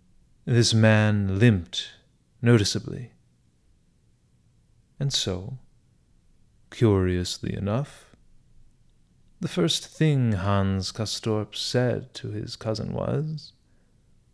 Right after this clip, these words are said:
"Is that a war veteran?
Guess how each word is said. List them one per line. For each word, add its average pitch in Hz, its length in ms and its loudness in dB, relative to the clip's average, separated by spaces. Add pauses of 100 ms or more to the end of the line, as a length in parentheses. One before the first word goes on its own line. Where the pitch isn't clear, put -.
(1500)
"Is 185 140 -2
that 226 160 2
a 160 60 8
war 101 500 0
veteran? 180 760 -6